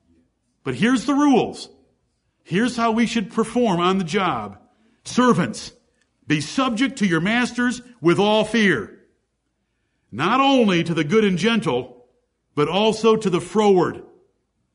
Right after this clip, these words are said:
For this is thankworthy, if a man for conscience toward God endure grief,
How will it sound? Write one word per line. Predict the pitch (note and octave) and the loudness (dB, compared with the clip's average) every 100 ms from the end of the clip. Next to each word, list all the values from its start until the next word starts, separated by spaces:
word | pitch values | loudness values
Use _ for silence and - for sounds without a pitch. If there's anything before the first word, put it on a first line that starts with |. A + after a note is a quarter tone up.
| _ _ _ | _ _ _
For | - F3 | -2 0
this | D#3 A#3 B3+ | 2 2 2
is | A3 F3 | 0 -2
thankworthy, | G#3+ G#3 G#3 F3+ E3 C#3+ C#3+ - _ _ _ _ _ _ _ | 0 0 0 0 2 0 -2 -6 _ _ _ _ _ _ _
if | D#3+ | -4
a | D#3 | -2
man | D#3 G3+ A#3 A3 | 0 0 0 0
for | F#3+ | -2
conscience | - G3 A3 G#3 G#3 F3+ | -4 -2 0 0 -2 -4
toward | - G#3+ G#3 C#3+ | 0 2 2 2
God | G3+ F3+ C3 C#3+ C#3+ - - _ - | 0 2 2 0 -2 -8 -20 _ -2
endure | F#3 E3 C#3 B3+ B3+ G#3 | 0 0 4 6 6 4
grief, | C#3 E3 D#3+ F3 - | 2 2 2 0 -8